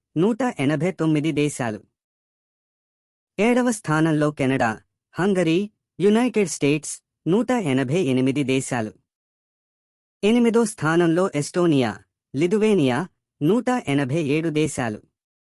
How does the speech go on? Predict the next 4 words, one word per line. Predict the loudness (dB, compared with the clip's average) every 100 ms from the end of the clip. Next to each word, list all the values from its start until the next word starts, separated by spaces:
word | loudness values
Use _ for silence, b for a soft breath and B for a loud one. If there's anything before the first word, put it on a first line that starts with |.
| _ _ _ _ _ _ _ _ 0
తొమ్మిదో | 2 4 2
స్థానంలో | 0 -2 2 4 2 2
లాట్వియా, | 2 0 -2 0 0 0 -4 _ _ -16
స్లోవేకియా, | -2 0 2 2 2 2 2